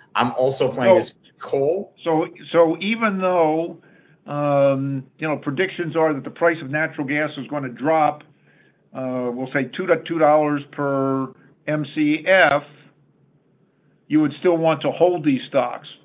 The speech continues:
Speaker 2: Uh,
Speaker 1: No, no, no, no.
Speaker 2: because
Speaker 1: I'm saying they are fair value, assuming gas is three fifty.
Speaker 2: Got it. Okay.
Speaker 1: Gas,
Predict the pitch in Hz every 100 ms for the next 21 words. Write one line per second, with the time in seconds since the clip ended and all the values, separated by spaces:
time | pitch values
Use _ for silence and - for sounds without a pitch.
0 | - 131 127 175 185 185 175 170 - -
1 | 180 202 175 151 113 147 180 117 131 160
2 | 131 131 139 120 117 120 - - 165 190
3 | 107 101 104 95 104 98 104 101 - 98
4 | - - _ _ _ _ _ _ _ _
5 | 160 170 127 120 151 135 147 170